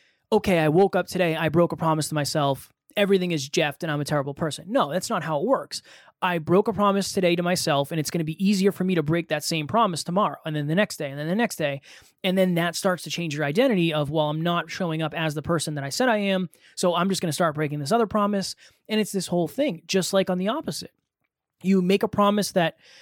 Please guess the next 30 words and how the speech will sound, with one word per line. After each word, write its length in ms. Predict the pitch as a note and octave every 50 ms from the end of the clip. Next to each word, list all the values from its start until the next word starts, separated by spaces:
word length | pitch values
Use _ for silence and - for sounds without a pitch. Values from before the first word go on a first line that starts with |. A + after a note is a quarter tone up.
| - _ _ _
you're 140 | _ G3 G3
gonna 640 | D#3+ G3+ G#3+ A3 A3+ A3 G#3+ G#3 G3+ G3+ G3 F#3+ F#3 - _ _ _ _ _ _ _
stop 520 | - - - - - G3+ G#3 G#3+ A#3 -
at 100 | B3 -
the 80 | - A3
gym, 520 | F3 D#3+ D#3 F3 F#3+ D#3 C3 C3 D3+ D#3+ - _ _ _ _ _ _ _ _ _ _ _ _ _ _
and 140 | - F#3+ F3
this 120 | F3+ - F#3
is 80 | E3
just 200 | D#3 F3 - -
a, 200 | E3 D3 C#3 C#3 -
an 80 | E3 D#3
example, 420 | C#3+ B2+ D3 D3 C3+ C#3+ C#3+ D3+
but 220 | D3+ D#3+ D3+ - - - - - _
you're 120 | - G#3 F#3
gonna 120 | G3+ F3+
stop 360 | D3+ - - F3+ G3 A3 A#3
at 100 | C4+ B3+
the 60 | C4+ A3
gym 300 | E3+ F#3 G3 G3 G3 F#3+
on 100 | F#3 F3
Friday 520 | - - F#3+ F3 D#3+ D#3+ D#3+ D#3+ D#3 D3+
after 320 | C3 D#3+ D3 - - F3+
work, 280 | D#3 D3 C#3 C3+ - -
and 100 | D#3 D#3
you 60 | D3
stop 420 | C3+ - - G#3 F#3 E3+ E3 - D3+
in, 140 | B2+ A#2+
and 100 | C#3 D3
you 200 | D3+ D#3 D#3 -